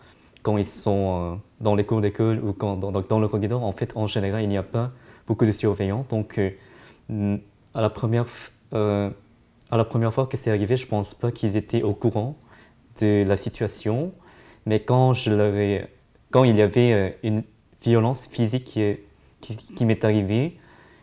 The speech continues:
c'est là qu'ils étaient au courant de la situation, puis ils ont f-, en effet fait quelque chose pour régler. Mais je pense qu'ils m'ont aussi mis comme...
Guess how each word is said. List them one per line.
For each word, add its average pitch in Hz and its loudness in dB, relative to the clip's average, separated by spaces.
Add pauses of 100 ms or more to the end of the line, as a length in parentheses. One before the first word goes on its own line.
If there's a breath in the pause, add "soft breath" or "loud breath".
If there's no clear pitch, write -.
c'est - -2
là 110 2
qu'ils 107 -2
étaient 110 0
au 107 4
courant 110 0
de 107 0
la 101 0
situation, 113 -4
puis 110 -2
ils 101 -2
ont 104 0
f-, - -14 (100)
en 113 0
effet 120 -4
fait 147 0
quelque 127 -2
chose 135 -2
pour 110 0
régler. 110 -2 (500 loud breath)
Mais 110 0
je - -8
pense 143 0
qu'ils 113 0
m'ont 110 2
aussi 127 0
mis 107 0
comme... 101 -4